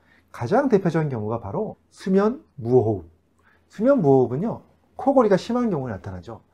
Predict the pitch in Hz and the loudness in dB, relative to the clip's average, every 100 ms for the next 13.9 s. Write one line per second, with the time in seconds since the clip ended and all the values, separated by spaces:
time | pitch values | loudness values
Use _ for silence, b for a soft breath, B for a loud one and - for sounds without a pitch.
0 | _ - 233 240 220 196 208 202 185 156 | _ -10 -4 -2 0 0 0 -2 0 0
1 | 147 139 92 _ _ _ - 160 - 156 | -2 -4 -8 _ _ _ -12 -6 0 4
2 | 180 127 - 143 - 127 117 160 160 - | 4 2 -6 -8 -6 -4 -4 -6 -6 -10
3 | b b - - 160 214 180 123 165 - | b b -8 0 2 2 2 0 -2 -6
4 | - 180 156 147 107 117 110 117 104 - | -2 0 0 -2 -4 -6 -6 -8 -10 -12
5 | 110 107 - 180 113 90 - _ _ _ | -12 -8 -6 -6 -8 -18 -20 _ _ _
6 | _ 190 196 147 170 143 165 190 185 175 | _ -4 2 0 0 0 2 2 0 -4
7 | - 123 147 214 208 185 185 175 - 127 | -10 -4 0 0 2 2 2 -2 -4 0
8 | 160 139 107 - 120 139 135 107 - - | 2 2 -2 -8 -4 0 0 -2 -8 -4
9 | 110 110 107 107 127 104 151 139 90 _ | -2 -2 -6 -10 -12 -6 -4 -4 -8 _
10 | b b b b - 104 95 90 117 127 | b b b b -14 -12 -12 -8 -6 -2
11 | 151 131 117 185 240 b b - 104 95 | -2 -2 0 0 -2 b b -16 -12 -12
12 | 95 101 - 190 175 139 117 120 110 92 | -8 -8 -4 -2 0 0 -2 -4 -8 -4
13 | 123 107 110 104 - 104 127 160 | -6 -6 -12 -12 -14 -12 -8 -8